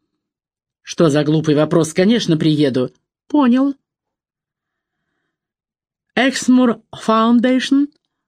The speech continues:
была школой для умственно отсталых детей,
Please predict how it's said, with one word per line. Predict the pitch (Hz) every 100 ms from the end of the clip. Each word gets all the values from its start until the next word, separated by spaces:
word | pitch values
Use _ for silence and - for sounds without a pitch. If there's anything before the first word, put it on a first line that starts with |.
| _ _ _
была | 180 233 233 226
школой | 220 - 262 247 240
для | 214 220 226 -
умственно | 240 220 - 226 220
отсталых | 214 - 233 226 208 175
детей, | 202 - 220 233 262 -